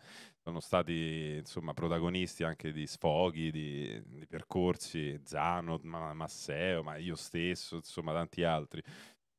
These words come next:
E quindi ti voglio chiedere, a livello proprio statale, eh, insomma, c'è stato questo bonus psicologo, no? Ma secondo te, eh,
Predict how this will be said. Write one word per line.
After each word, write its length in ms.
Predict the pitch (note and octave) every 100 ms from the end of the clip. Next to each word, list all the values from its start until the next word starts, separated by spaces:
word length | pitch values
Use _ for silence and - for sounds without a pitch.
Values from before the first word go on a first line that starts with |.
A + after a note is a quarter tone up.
| _ _ _ _ _ _ _
E 520 | F#2 G2 F2 E2+ E2+ E2+
quindi 240 | B2+ C3
ti 80 | F#2
voglio 280 | F#2 F#2 G2
chiedere, 520 | G2+ G2+ F2 E2+ F2
a 40 | E2+
livello 720 | F2+ G2+ G#2+ G2+ G2 F#2+ -
proprio 240 | F#2+ F2+
statale, 800 | F2 - F#2+ F#2+ E2 D#2+ D#2+ D#2+
eh, 340 | D2+ D#2+ C#2+ D2+ _ _
insomma, 320 | F#2+ F2 E2 C#2
c'è 120 | -
stato 300 | - A#2 G#2
questo 260 | G2 F#2 F#2+
bonus 640 | E2+ A2+ A2+ A2 G2 - G2+
psicologo, 840 | - - G2 G2+ F2+ E2 D#2+ D#2+
no? 220 | D#2+ E2+ E2 - - -
Ma 120 | F2
secondo 400 | E2+ F#2+ A#2 A2+
te, 720 | G#2+ G2+ E2+ D#2 D#2+ D2+ C2+
eh, 60 | B1+